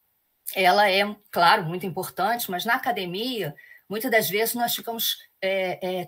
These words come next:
tendo, né, que, claro, temos que, que analisar a fortuna crítica, e eu faço isso também, temos que ver,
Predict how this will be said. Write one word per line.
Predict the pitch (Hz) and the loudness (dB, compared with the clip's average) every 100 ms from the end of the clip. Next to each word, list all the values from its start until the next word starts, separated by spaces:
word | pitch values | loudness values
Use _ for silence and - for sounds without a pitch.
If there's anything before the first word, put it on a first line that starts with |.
| - | -4
tendo, | 226 269 277 185 | -2 0 -2 -2
né, | 190 240 | 0 0
que, | 269 147 | 0 -8
claro, | - 165 240 254 147 | -2 2 4 4 -2
temos | - 208 - | -4 -4 -4
que, | - 160 - | -4 -10 -12
que | - | -12
analisar | 165 180 151 190 180 180 - | -8 -4 -2 2 2 2 -6
a | 147 | -10
fortuna | - - 202 175 | -8 -6 -4 -4
crítica, | 180 185 254 277 - - | -4 -4 -2 -4 -6 -4
e | 156 | -6
eu | 180 | -4
faço | 185 175 - | 0 0 -2
isso | 175 - | -6 -6
também, | 165 147 175 220 254 202 - - - - | -4 -2 -2 -2 -2 -8 -16 -20 -16 -4
temos | 180 185 - | -2 -2 -2
que | - 185 | -4 -6
ver, | 147 185 190 185 | -2 0 0 -2